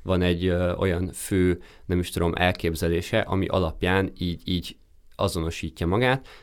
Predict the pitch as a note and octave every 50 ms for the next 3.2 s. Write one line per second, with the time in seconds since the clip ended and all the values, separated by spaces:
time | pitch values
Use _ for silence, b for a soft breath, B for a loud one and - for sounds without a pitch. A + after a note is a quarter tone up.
0 | B B F#2+ G#2 G#2+ A2+ G#2 E2 F2 F2+ F2+ F#2 G2 G2+ G2+ G2 G2 F#2 - -
1 | F#2+ F2+ F2 F2 - F#2 F#2 F2+ F2+ F2 E2+ - - F#2+ F2+ - F2 E2+ F2 E2+
2 | E2+ F2 F2+ G2 - - - E2+ F2 E2 - - F#2+ F#2 F2+ F#2+ F#2+ A2 A2 A2
3 | A2+ A2 A2